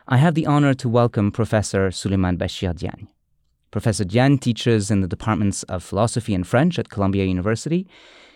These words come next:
He's also the director of the Institute of African Studies. Professor Diagne received his academic training in France. An alumnus of the École Normale Supérieure,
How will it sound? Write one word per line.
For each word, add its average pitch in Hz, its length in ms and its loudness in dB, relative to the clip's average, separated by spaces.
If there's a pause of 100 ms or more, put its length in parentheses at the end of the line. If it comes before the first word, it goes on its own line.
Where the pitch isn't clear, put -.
(120)
He's 151 160 2
also 160 320 4
the 127 100 2
director 131 560 0
of 104 200 -2
the 107 120 2
Institute 110 420 0
of 95 100 -2
African 92 360 -2
Studies. 127 580 -2 (680)
Professor 120 300 2
Diagne 120 320 4
received 113 460 0
his 117 400 0
academic 107 480 0
training 110 340 2
in 92 100 2
France. 127 560 -2 (240)
An 101 120 0
alumnus 113 500 2
of 95 160 0
the 101 240 0
École 107 220 2
Normale 104 260 2
Supérieure, 107 640 0